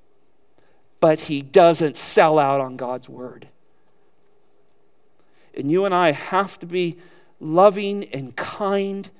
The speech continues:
but we have to tell people the wages of sin is death. But, don't forget the but. <laughs>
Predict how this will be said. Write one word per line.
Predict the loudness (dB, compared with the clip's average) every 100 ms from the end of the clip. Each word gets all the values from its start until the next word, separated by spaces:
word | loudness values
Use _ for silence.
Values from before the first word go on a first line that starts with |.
| _ _ _ _
but | -6
we | -6
have | -4 0 0 -2
to | -18
tell | -6 -6
people | -6 -12 -10 -6
the | -6
wages | 0 0 0 -4 -8
of |
sin | -8 -4 -2
is | -4 -8
death. | -10 -4 -4 -4 -12 -20 _ _ _ _ _ _ _ _ _ _ _ _ _ _ _ _ _ -4
But, | 2 2 2 -4 -18 -18 _ _ _ _ _ _ _ _ _ _ _ -8
don't | -8 -6
forget | -8 -8 -8 -10
the |
but. | -6 -4 -4 -6 -16 -20
<laughs> | -14